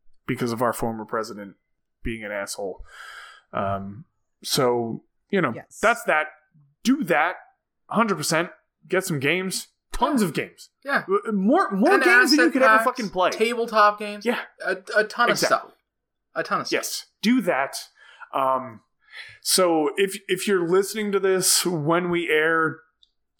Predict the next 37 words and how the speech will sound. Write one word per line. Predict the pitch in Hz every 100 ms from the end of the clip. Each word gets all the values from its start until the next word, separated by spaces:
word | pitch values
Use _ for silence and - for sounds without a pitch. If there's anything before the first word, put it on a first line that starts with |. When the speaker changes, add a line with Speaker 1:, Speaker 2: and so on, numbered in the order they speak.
| -
Speaker 1:
do | 170 170
it | 175 170 _ -
and | 156 143 143 143 139 113 - - _ _ _ 147
get | 175 170
some | 160
games, | 143 147 147 147 135 - - - -
like, | 139 117 113 - - _ -
as | - 139
you're | 131
listening | 135 131 135 127
to | 131 127
it. | 120
If | 110 -
you're | 123
listening | 127 117 127 123
to | 127
this | 120 113 -
after | 127 123 127
the | 120
fact, | 135 120 120 - _ - - - - - - -
uh, | 98 101 104 101
depending | 104 110 127 120
on | 120
how | 110 120
long | 113 110 110
after | 101 107
the |
fact, | 104 104 110
you | 202
can | 208
probably | 240 240
still | 233 233 226 185 -
find | - 202
some | 190
ways | 196 190
to | 170
donate. | 165 160 160 156